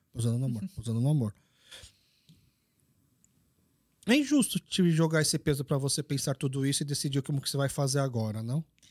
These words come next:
Speaker 2: Eu não consigo imaginar num tipo assim, de esfregar na,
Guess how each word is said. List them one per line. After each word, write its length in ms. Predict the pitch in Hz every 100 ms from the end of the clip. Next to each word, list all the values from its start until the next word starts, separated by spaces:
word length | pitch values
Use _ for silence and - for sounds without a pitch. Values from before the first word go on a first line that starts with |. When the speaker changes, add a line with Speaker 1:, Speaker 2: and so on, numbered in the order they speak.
| - - - _ _
Speaker 2:
Eu 120 | - 208
não 100 | 214
consigo 420 | 240 233 - 240
imaginar 560 | 254 254 226 208 202 208
num 120 | 240
tipo 280 | 233 233 247
assim, 280 | 254 233 208
de 140 | 196
esfregar 440 | 202 - 196 190
na, 120 | 190